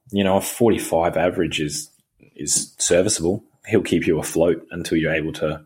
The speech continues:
trade up. But so, yeah, that, those boys are doing quite well. Outside of that, it's hard to get excited about too many people in the Broncos side. Um, Asako had a, a big following last week, but,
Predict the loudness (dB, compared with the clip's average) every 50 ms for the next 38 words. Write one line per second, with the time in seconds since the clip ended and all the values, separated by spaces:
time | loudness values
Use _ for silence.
0 | _ -10 -4 -2 0 0 2 2 0 -2 -2 -4 -6 -8 -8 -8 -6 0 2 4
1 | 4 6 4 4 4 2 0 -2 -2 -10 _ _ _ 0 0 0 2 4 2 4
2 | 2 2 -2 -2 -2 -2 -2 0 0 0 2 4 4 4 4 2 0 -4 -16 -16
3 | -14 -14 -14 -14 -16 -16 -10 -4 0 0 0 2 2 2 2 2 2 -2 -4 -4
4 | -6 -6 -6 -10 _ _ _ -8 -6 -4 -2 0 0 0 0 -2 -4 -6 -6 -6
5 | -6 -6 -6 -6 -6 -6 -6 -8 -8 -8 -8 -10 -10 -8 -8 -10 -10 -8 -10 -10
6 | -8 -8 -8 -8 -8 -8 -8 -8 -10 -10 -10 -10 -10 -10 -8 -6 -4 -2 0 0
7 | 0 -2 -4 -8 _ -20 -20 -18 -18 -18 -18 -18 -20 -20 _ -8 -4 -2 -2 0
8 | -2 -2 -4 -6 -10 -16 _ _ _ -20 -20 -20 -18 -8 -2 0 2 4 4 4
9 | 2 2 2 4 4 4 4 2 0 -4 -6 -6 -4 -2 -2 -2 -4 -6 -6 -4
10 | -4 -2 -4 -4 -6 -8 -10 -16 _ _ _ _ _ _ _ _ _ _ _ _
11 | _ _ -20 -20 -20 -20 _ _ _ -2 -2 0 0 -2 0 0 2 2 2 0
12 | 0 -2 -4 -6 -10 -18 _ -2 0 2 4 4 2 2 -2 0 0 2 2 2
13 | 0 0 0 0 0 0 -2 -6